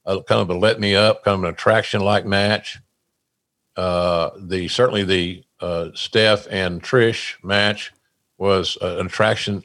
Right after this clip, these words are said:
level match that I thought, uh, they did well. You know, we, Meltzer made a comment about, you know, Lawler and Stevie Richards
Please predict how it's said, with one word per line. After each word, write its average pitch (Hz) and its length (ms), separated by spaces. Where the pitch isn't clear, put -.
level 101 300
match 101 480
that 85 160
I 92 120
thought, - 320
uh, 90 200
they 90 140
did 90 180
well. 92 380
You 123 80
know, 117 100
we, 120 240
Meltzer 117 340
made 104 140
a - 20
comment 113 420
about, 92 420
you 104 120
know, 92 180
Lawler 110 480
and 87 400
Stevie 104 440
Richards 98 640